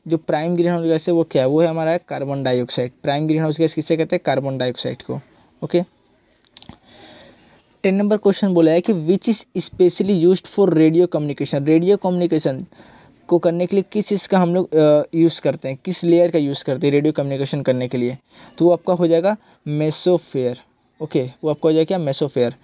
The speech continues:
रेडियो कम्युनिकेशन के लिए किस लेयर का यूज़ करते हैं हम लोग? मेसोस्फीयर का। Basically मेसोस्फीयर जो है ना, इसमें आपका वो, अ, रेडियो कम्युनिकेशन होता है। अभी देखिए, हमारा इलेवन नंबर क्वेश्चन में बोला गया है, cooking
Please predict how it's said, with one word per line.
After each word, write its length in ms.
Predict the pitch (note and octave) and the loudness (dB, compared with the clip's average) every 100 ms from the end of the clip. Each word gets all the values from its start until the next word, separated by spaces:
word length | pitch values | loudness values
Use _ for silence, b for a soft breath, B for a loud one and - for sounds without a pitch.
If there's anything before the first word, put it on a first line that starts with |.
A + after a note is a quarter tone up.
| b b b b _ _ _ _ _ _ C#3+ | b b b b _ _ _ _ _ _ -2
रेडियो 260 | D3 D#3+ | 2 2
कम्युनिकेशन 420 | D#3+ E3 D#3+ E3+ E3+ | 0 -2 -4 -4 0
के 60 | |
लिए 100 | E3+ | -2
किस 280 | - F3+ - | 0 -4 0
लेयर 200 | E3 E3+ | 2 2
का 100 | E3 | 0
यूज़ 200 | D#3+ - | -2 0
करते 260 | E3 E3 E3+ | -2 -2 -2
हैं 60 | |
हम 80 | F#3 | 0
लोग? 100 | D#3 | 0
मेसोस्फीयर 460 | C#3 D#3+ D3+ B2 C3+ | 0 -2 0 -2 -2
का। 220 | B2 C3 _ - | -6 -6 _ -6
Basically 440 | C#3+ E3+ F3 F#3 | -2 0 0 0
मेसोस्फीयर 680 | E3 D3+ F#3+ F3+ F3+ F3+ F3 | 0 -2 -2 -2 2 2 2
जो 140 | E3+ | 0
है 120 | F3 G3 | 0 0
ना, 200 | D3+ - | -4 -6
इसमें 320 | D3 F3 F3 | -6 -2 0
आपका 260 | D#3+ - E3 | 0 0 2
वो, 360 | E3+ D#3+ C#3+ C#3+ C3+ | 2 2 0 0 0
अ, 140 | C3+ D3 | 0 -2
रेडियो 240 | C#3+ D3+ | -2 -2
कम्युनिकेशन 500 | C#3+ C#3 C3+ C#3 D#3 | -4 -6 -8 -6 -4
होता 360 | C#3+ B2 C3 A#2+ | -4 -2 -2 -2
है। 140 | A#2+ _ _ _ _ _ _ b b b b b _ _ _ D3 | -8 _ _ _ _ _ _ b b b b b _ _ _ 0
अभी 140 | D3+ | 2
देखिए, 280 | D#3+ D#3 E3 | 2 0 0
हमारा 160 | E3 E3 | 0 2
इलेवन 320 | D#3 D#3 E3+ | 2 2 0
नंबर 200 | E3+ F3 | 0 0
क्वेश्चन 280 | E3+ - F3+ | 0 0 0
में 140 | D#3+ | 2
बोला 200 | D3+ D3+ | 2 2
गया 240 | C#3+ C#3+ | 2 0
है, 60 | G3 - _ _ _ _ _ _ _ _ _ _ - G3+ | -2 -10 _ _ _ _ _ _ _ _ _ _ -2 0
cooking 520 | - - A3+ D#3 | 0 2 2 0